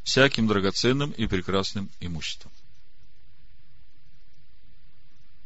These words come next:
Давайте сейчас вместе сложим эти два стиха, сто двадцать шестой Псалом, первый стих, и Притчи, двадцать четвёртую главу,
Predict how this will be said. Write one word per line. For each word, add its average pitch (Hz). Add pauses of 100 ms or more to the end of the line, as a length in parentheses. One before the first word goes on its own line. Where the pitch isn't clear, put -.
(360)
Давайте 127
сейчас -
вместе 117
сложим 101 (400)
эти 110
два 104
стиха, 98 (460)
сто -
двадцать 104
шестой 101
Псалом, 101
первый 107
стих, 202 (600)
и 151 (380)
Притчи, 131
двадцать 104
четвёртую 110
главу, 147